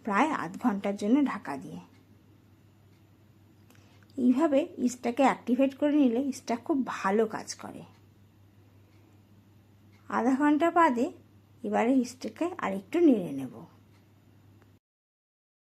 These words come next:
এখানে নিয়েছি দু বাটি ময়দা। ময়দাটাকে প্রথমে শুধু হাতেই ভালো করে নেড়ে চেড়ে নিলাম। ভেতরে যদি একটু আধটু দানা থাকে, সেটাও একদম পাউডার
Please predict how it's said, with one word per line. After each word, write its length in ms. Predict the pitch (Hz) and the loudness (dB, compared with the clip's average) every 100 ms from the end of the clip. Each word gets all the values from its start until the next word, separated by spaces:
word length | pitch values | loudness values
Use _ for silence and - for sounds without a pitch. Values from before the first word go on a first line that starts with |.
| _ _ _ _ - - - _ _ | _ _ _ _ -20 -20 -20 _ _
এখানে 340 | 247 - 339 349 330 | -8 -4 -2 2 2
নিয়েছি 320 | 339 330 - 381 - - - | 2 -2 -4 -14 -16 -12 0
দু 80 | 247 233 | 2 2
বাটি 240 | 220 214 180 165 | 0 -2 -8 -8
ময়দা। 380 | - - - - - _ _ _ - | -12 -14 -16 -18 -20 _ _ _ -6
ময়দাটাকে 540 | 220 208 226 247 277 277 | -6 -4 -2 0 -2 -2
প্রথমে 380 | 240 - 277 240 294 - _ _ - - | -6 2 4 4 -4 -16 _ _ -20 -10
শুধু 280 | 240 220 302 269 | -8 -2 0 0
হাতেই 380 | 202 - 262 240 285 - - | -6 0 0 2 -4 -14 -6
ভালো 220 | 208 208 | -4 -4
করে 140 | 214 240 226 | 0 2 2
নেড়ে 220 | 185 185 180 | 0 -6 -8
চেড়ে 200 | 190 170 170 | -8 -8 -10
নিলাম। 280 | 160 156 147 - - _ _ - _ _ | -12 -12 -12 -14 -18 _ _ -20 _ _
ভেতরে 340 | - 220 262 269 | -8 -4 -2 0
যদি 160 | 285 285 269 | 0 -2 -4
একটু 160 | - 302 | -2 0
আধটু 160 | 294 302 254 | 2 2 4
দানা 200 | 247 302 | 4 2
থাকে, 220 | 277 262 403 - - | -2 -6 -16 -18 -8
সেটাও 340 | 233 226 247 240 214 | -6 2 4 4 0
একদম 280 | 208 339 415 - - _ - _ | -4 -8 -8 -16 -20 _ -20 _
পাউডার 360 | 202 196 196 | -6 -6 -8